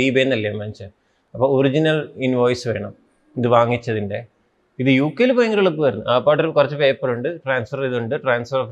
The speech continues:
residence-ിൻ്റെ സാധനമുണ്ട്, അതെല്ലാം സൈൻ ചെയ്ത് നേരെ പോർട്ടലിലോട്ട് കൊടുത്തു കഴിഞ്ഞാൽ അതെല്ലാം തനിയെ ചെയ്ത്, ആരും ഇല്ല, ഏജന്റും ഇല്ല, ഒരു സാധനവും ഇല്ല, എല്ലാം ഓൺലൈനുമാണ് ചെയ്തത്. ഞാനവിടെ പോയിട്ട് പോലും ഇല്ല.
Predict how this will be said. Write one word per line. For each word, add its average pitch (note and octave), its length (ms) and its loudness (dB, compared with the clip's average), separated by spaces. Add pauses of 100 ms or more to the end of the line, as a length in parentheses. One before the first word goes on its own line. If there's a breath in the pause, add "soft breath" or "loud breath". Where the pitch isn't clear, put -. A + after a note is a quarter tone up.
residence-ിൻ്റെ A#2 560 -4
സാധനമുണ്ട്, A#2 500 -2
അതെല്ലാം A#2 360 2
സൈൻ A2+ 200 -2 (100)
ചെയ്ത് A2+ 180 -4 (120)
നേരെ A#2 160 2 (100)
പോർട്ടലിലോട്ട് A#2 500 -2 (100)
കൊടുത്തു A2 260 -4
കഴിഞ്ഞാൽ A2 300 -4
അതെല്ലാം B2 340 0
തനിയെ C3+ 300 2
ചെയ്ത്, A2 200 -2 (340)
ആരും B2+ 220 4
ഇല്ല, B2 80 2 (200)
ഏജന്റും B2+ 300 -2
ഇല്ല, F#3 140 -6
ഒരു C#3 140 -2
സാധനവും C3 300 -2
ഇല്ല, A2+ 100 -4 (220)
എല്ലാം C#3 360 4
ഓൺലൈനുമാണ് E3 580 0
ചെയ്തത്. A2 280 -8 (480)
ഞാനവിടെ C3+ 340 0
പോയിട്ട് D#3+ 280 4
പോലും D#3+ 200 2
ഇല്ല. F#2+ 100 -8